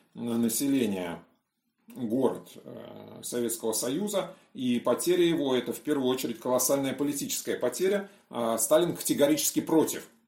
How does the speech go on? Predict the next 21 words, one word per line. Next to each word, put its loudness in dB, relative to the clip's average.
оставления -2
Киева. -4
В -4
этой 0
ситуации, 2
э, -6
войска 2
второй, 2
э, -8
немецкой -4
армии 4
и -6
второй 2
тар-, 2
танковой 0
группы -2
развива-, 2
начинают -2
наступление 2
на 4
юг. 2